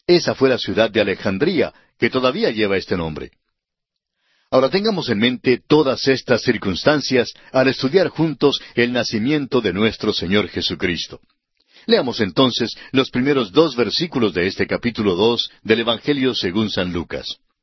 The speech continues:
Aconteció en aquellos días que se promulgó un edicto de parte de Augusto César que todo el mundo fuese empadronado.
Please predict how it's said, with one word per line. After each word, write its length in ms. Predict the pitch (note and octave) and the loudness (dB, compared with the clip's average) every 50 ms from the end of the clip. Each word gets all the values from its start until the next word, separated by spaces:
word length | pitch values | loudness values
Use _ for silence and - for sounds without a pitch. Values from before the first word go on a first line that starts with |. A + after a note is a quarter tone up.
| _ _ _ _ _ _ _ _ _ _ _ _ _ _ _ _ _ _ _ _ _ _ | _ _ _ _ _ _ _ _ _ _ _ _ _ _ _ _ _ _ _ _ _ _
Aconteció 600 | - B2+ - F3 F3 D#3+ E3+ D#3+ - - D#3+ F3 E3+ | -2 0 2 0 0 2 2 0 2 2 0 0 0
en 80 | D3+ | 0
aquellos 440 | A#2+ G2 - C3 C3 A#2+ G#2+ F#2+ - | -2 0 0 0 0 2 0 -2 0
días 400 | G2 G#2+ G#2+ A#2+ B2+ B2+ A2+ - | 0 0 2 2 0 0 -2 -2
que 100 | - A#2+ | -4 -2
se 140 | G#2 G#2+ G2 | -2 0 -2
promulgó 500 | - G2 G2 F#2+ F#2+ F2+ F2 D#2 G#2 G#2+ | 0 0 -2 0 -2 -4 -2 2 2 2
un 160 | A2 A2+ G#2+ | 2 2 -2
edicto 400 | G2 F2 G2+ C#3 C3+ - - A2+ | -2 -2 -2 -2 -2 0 0 0
de 120 | F#2 F2+ E2+ | 2 0 -2
parte 360 | - A2+ A2 - - - G#2+ | 0 -2 -2 0 0 -2 0
de 80 | G2 F#2 | 0 0
Augusto 420 | F2 E2+ G#2+ A#2 - - G#2 F2+ | 0 0 -2 -2 -2 -2 -6 -6
César 480 | - - C#3 C3 - - B2 A2+ G2 - - - - - _ _ _ - | 0 0 0 0 0 -2 -2 -4 -4 -8 -14 -20 -20 -20 _ _ _ -2
que 120 | B2 A#2 | -2 -2
todo 340 | - _ - F#3 F3+ D3 C#3+ | 0 _ -2 -2 0 -2 -4
el 60 | A#2+ | -4
mundo 380 | A2+ C3 D#3 E3 D#3+ C#3 C3+ A2+ | -2 -4 -4 -4 0 -2 -2 -2
fuese 340 | - - C3 B2+ - - | 2 2 2 2 4 0
empadronado. 680 | A2+ G#2 - A2 G#2+ G2+ G#2+ G#2 G2+ G2+ F#2 - C#2+ - | -4 -2 0 0 0 2 0 0 0 -2 -2 -4 -6 -12